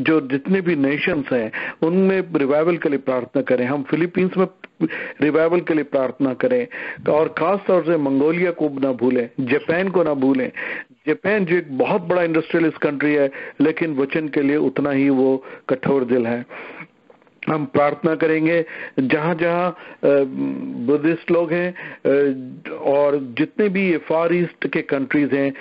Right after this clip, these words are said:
परमेश्वर का एक बहुत बड़ा, अ, सुसमाचार का, revival का program वहाँ हो, और बाहर, और ये countries भी परमेश्वर की नजदीकी में बढ़ने पाए।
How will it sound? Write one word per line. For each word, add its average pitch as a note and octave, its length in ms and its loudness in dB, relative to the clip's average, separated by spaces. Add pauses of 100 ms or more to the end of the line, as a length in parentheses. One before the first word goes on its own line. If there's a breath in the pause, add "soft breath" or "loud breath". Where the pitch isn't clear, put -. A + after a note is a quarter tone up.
(300 loud breath)
परमेश्वर D3+ 480 2
का D#3 200 2
एक B2 280 0
बहुत C#3+ 220 0
बड़ा, C3+ 240 0
अ, C3+ 160 0 (320 loud breath)
सुसमाचार C#3+ 880 0
का, C3+ 220 -4
revival C#3+ 420 4
का C#3+ 160 2
program C#3 520 0
वहाँ B2+ 380 -2
हो, D#3 320 2 (380 loud breath)
और C#3+ 240 2 (420)
बाहर, D3 260 2
और C#3+ 360 2
ये F#3+ 400 0
countries D#3+ 480 0
भी C3 220 0
परमेश्वर C3+ 480 0
की C3+ 140 -2
नजदीकी B2 500 0
में A2+ 180 0
बढ़ने G#2+ 280 0
पाए। G2 360 -6